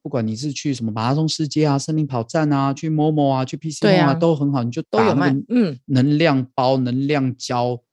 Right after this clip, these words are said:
Speaker 1: 能量果胶就，
Speaker 2: 其实选择蛮多，
Speaker 1: 就出一堆。
Speaker 2: 因为有很多种，就可以选自己喜欢的。
Speaker 1: 这个东西就是这样，你一定要吃习惯。你不能说这个东西我完全没吃，我就把它带着，然后去比赛就吃了，不行哦。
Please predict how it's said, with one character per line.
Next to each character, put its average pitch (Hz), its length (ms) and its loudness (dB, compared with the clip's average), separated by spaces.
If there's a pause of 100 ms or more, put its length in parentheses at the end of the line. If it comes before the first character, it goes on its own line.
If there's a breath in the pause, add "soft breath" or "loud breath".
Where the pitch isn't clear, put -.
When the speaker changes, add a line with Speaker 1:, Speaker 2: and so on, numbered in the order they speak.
(260)
Speaker 1:
能 131 240 2
量 147 240 0
果 113 140 -8
胶 107 60 -2
就， - 0 -
Speaker 2:
其 107 60 -2
实 - 60 -6
选 123 200 0
择 135 160 4
蛮 175 180 0
多， 190 80 2
Speaker 1:
就 214 80 2
出 214 120 2
一 220 40 0
堆。 - 20 2
Speaker 2:
因 254 60 2
为 240 60 4
有 202 80 0
很 151 220 0
多 208 160 -2
种， 165 340 -6 (200)
就 220 100 -4
可 208 120 -2
以 185 60 2
选 147 220 -4
自 156 100 -6
己 185 40 -2
喜 - 180 -6
欢 147 280 -6
的。 139 160 -10 (160)
Speaker 1:
这 - 100 -6
个 190 140 0
东 180 160 0
西 175 140 -4
就 170 100 -2
是 165 80 -4
这 151 100 0
样， 120 240 -2
你 127 180 0
一 127 40 0
定 190 140 -2
要 165 120 4
吃 139 360 -4 (100)
习 - 480 -2
惯。 104 240 -2 (480)
你 160 80 4
不 202 160 2
能 165 240 4
说 180 440 2 (280)
这 - 80 -6
个 202 80 2
东 190 120 0
西 185 100 0
我 127 160 0
完 120 180 2
全 139 120 0
没 123 140 2
吃， 135 240 -4
我 123 120 -2
就 170 120 2
把 110 120 0
它 110 40 0
带 117 200 0
着， 113 140 -8
然 117 120 -6
后 131 80 -4
去 - 160 -2
比 120 120 -4
赛 123 180 0
就 117 100 -2
吃 - 200 -4
了， 123 60 -2
不 196 120 -2
行 110 340 0
哦。 113 180 -4